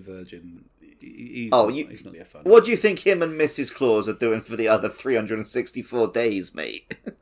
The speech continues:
Speaker 2: <laughs>
Speaker 1: Making
Speaker 2: Well, he's got
Speaker 1: toys.
Speaker 2: elves for that. He ain't making the toys. He's a
Speaker 1: He's overseeing. You, you can't just leave the elves alone. They'd be a fucking nightmare, mate.
Speaker 2: Mm. He can.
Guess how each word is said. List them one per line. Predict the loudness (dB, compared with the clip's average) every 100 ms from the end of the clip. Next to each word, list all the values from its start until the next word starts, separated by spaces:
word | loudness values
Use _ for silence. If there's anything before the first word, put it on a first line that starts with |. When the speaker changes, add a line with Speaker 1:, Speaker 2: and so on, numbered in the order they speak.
| -20
Speaker 2:
<laughs> | _ _ _ _
Speaker 1:
Making | -10 -8 -8 -6 -6 -6 -4
Speaker 2:
Well, | 2 4
he's | 6 6
got | 6
Speaker 1:
toys. | 6
Speaker 2:
elves | 4 2
for | -4
that. | -4 -4
He | -6
ain't | -6
making | -8 -8 -10
the | -10
toys. | -2 0 0 -2 -18 _ _ _ _ _ _ -10
He's | -4 -2
a |
Speaker 1:
He's | -4 -16 -20 -20 -16
overseeing. | -16 -14 -18 -18 _
You, | -16
you | -10 -10
can't | -6 -6 -6 -8
just | -12
leave | -10 -10
the | -12 -12
elves | -12 -16
alone. | -20 -20 -18
They'd | -12 -12 -12 _
be | -14 -12
a |
fucking | -14 -20 -20 -18 -18 -18
nightmare, | -20 _ -20
mate. | -20 -18
Speaker 2:
Mm. | -16 -16 -18 _ _ _ -12
He | -10
can. | -10